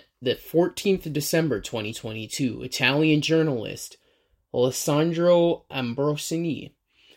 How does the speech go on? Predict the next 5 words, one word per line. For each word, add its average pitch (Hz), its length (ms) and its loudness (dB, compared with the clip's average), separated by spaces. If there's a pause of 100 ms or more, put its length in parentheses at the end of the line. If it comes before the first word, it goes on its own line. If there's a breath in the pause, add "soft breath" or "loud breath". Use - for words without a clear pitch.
(140 soft breath)
published 147 480 4
an 127 80 -2
exclusive 160 920 -2
recording 139 920 2
of - 240 -12